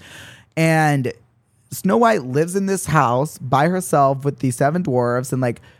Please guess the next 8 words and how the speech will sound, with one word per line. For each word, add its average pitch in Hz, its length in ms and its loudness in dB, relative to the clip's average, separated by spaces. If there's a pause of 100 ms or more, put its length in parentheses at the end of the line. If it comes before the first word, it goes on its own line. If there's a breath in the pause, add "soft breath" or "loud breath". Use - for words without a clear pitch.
(220 soft breath)
she 170 560 0
has 165 220 -2
created 165 280 2
this 156 100 -6
whole 151 200 0
life 143 240 0
for 147 100 -4
herself 127 580 -2